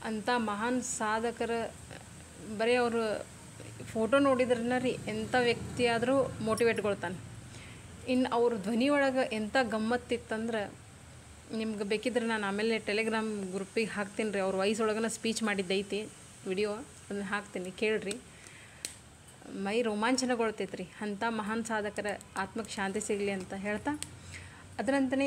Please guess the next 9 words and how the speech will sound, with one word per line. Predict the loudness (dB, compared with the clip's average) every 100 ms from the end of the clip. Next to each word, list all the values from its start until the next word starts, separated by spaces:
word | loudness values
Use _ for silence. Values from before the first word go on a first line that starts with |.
| 4
ಇವತ್ತು | 2 0 0 0 -2 -8 -6 2
ಮೇರಿ | 4 4 2
ಕ್ಯೂರಿ | 2 4 4
ಅಂತ | 2 0
ಹೇಳಿ | 0 0
ನಿಮ್ಗೆ | 0
ಗೊತ್ತಿರ್ಬೋದು, | 0 0 0 -2 -4 -8 -12 -12 -10 -10 -12 -12 -8 -6
ವಿಜ್ಞಾನಿ, | -2 0 0 0 -4 -12 -18 -18 -18 -18 -14 -4
ಸೈಂಟಿಸ್ಟ್. | 0 2 0 0